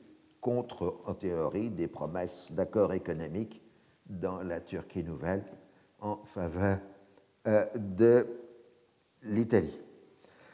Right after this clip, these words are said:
Ce qui compte, c'est l'évacuation italienne qui est terminée en juillet dix-neuf cent vingt et un, les Italiens concentrant leur effort diplomatique sur l'Adriatique avec la question de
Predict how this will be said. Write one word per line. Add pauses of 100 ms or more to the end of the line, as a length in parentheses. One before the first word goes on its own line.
(140)
Ce
qui
compte,
c'est
l'évacuation
italienne
qui
est
terminée (500)
en
juillet
dix-neuf
cent
vingt
et
un, (180)
les
Italiens
concentrant
leur
effort
diplomatique
sur
l'Adriatique (640)
avec
la
question (640)
de